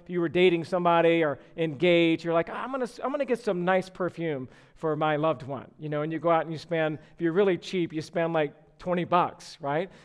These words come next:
And then if you're like, "No, I'm gonna dig a little deeper. I'm gonna do a fifty dollar bottle," you know. If you really, you know, "Oh, I'm gonna spend a hundred dollars. It's gonna be really ca-," can you imagine a year's salary? You're gonna say, "I'm gonna take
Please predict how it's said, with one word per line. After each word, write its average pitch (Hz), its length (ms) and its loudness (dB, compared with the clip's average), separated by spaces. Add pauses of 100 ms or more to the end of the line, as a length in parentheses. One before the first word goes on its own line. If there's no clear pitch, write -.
(180)
And 170 100 2
then 185 100 2
if 185 120 -4
you're 190 100 0
like, 190 220 0
"No, 214 60 -2
I'm 226 200 2
gonna 269 160 2
dig 214 240 6
a 214 40 2
little 196 200 0
deeper. 160 380 -2
I'm 160 140 -2
gonna 170 180 -2
do 147 240 -6
a 139 80 -4
fifty 180 400 -4
dollar 135 320 -4
bottle," 135 360 -10 (240)
you 147 100 -14
know. 117 160 -18 (260)
If 180 60 -14
you 160 100 -4
really, 180 180 2
you 180 80 0
know, 180 120 -2
"Oh, 214 40 4
I'm 262 180 4
gonna 294 140 6
spend 226 280 4
a 208 80 8
hundred 226 500 2
dollars. 160 360 2
It's 190 80 -18
gonna 220 160 -6
be 196 140 -2
really 208 300 0
ca-," 165 140 -6 (240)
can 202 180 0
you 262 140 2
imagine 240 600 0
a 196 100 2
year's 170 520 -4
salary? 226 680 -2 (580)
You're 226 160 -4
gonna 233 140 4
say, 233 140 4
"I'm 233 120 6
gonna 269 140 2
take 254 280 4